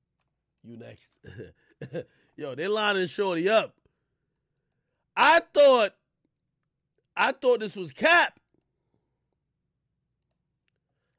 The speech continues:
I'm like, "Yo, these, yo, these joints really gonna be out here lying on,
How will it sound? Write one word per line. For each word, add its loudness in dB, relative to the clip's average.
I'm -8
like, -8
"Yo, -10
these, -18
yo, -14
these -14
joints -12
really -14
gonna -14
be -12
out -10
here -12
lying -14
on, -14